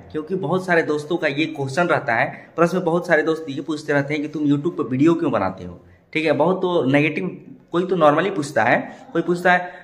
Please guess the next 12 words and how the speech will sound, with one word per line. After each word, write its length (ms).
तुम 160
वीडियो 300
क्यों 200
बनाते 280
हो, 100
बकते 280
रहते 240
हो 100
फालतू 340
में 120
ऐसे 260
वैसे, 320